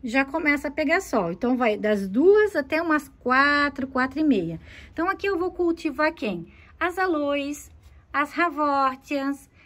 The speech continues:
essas suculentas que não são, é, que não preferem tanto sol forte, né? Olha que coisa linda que tá aqui, gente, a obtusa. Então, aqui eu tenho as suculentas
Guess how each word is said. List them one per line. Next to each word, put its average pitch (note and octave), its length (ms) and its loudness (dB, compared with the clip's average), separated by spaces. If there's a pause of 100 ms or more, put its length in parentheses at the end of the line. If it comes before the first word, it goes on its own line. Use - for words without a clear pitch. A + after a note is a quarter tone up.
(120)
essas D#4+ 300 -2
suculentas C#4+ 680 -4
que - 140 -6
não C#4+ 180 2
são, D4+ 340 -2 (320)
é, A3+ 220 -2
que C#4+ 140 -2
não D#4+ 260 0 (580)
preferem D4+ 640 0
tanto D4+ 480 0
sol D4 280 -4
forte, - 560 0
né? A#3+ 180 -4
Olha F4 200 -8
que - 120 -20
coisa F4+ 300 -2
linda E4+ 320 0
que E4+ 140 -4
tá E4 160 0
aqui, C#4 240 -6
gente, F#3 320 -8
a G#3 40 -2
obtusa. G#3+ 640 -2 (400)
Então, F4+ 220 0
aqui E4 640 0
eu A3 120 -6
tenho C4+ 240 0
as C4+ 100 -2
suculentas C4+ 800 0